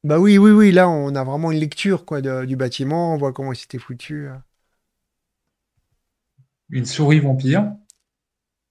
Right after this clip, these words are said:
Speaker 1: Comment ?
Speaker 2: Une souris vampire, donc.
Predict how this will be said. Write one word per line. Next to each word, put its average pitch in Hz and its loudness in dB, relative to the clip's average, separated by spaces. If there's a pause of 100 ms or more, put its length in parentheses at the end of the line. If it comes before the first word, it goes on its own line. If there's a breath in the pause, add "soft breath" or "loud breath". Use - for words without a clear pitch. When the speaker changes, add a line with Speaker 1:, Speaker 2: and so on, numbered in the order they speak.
(2750 loud breath)
Speaker 1:
Comment ? 175 -4 (1040)
Speaker 2:
Une 135 0
souris 151 2
vampire, 139 -2
donc. 139 -6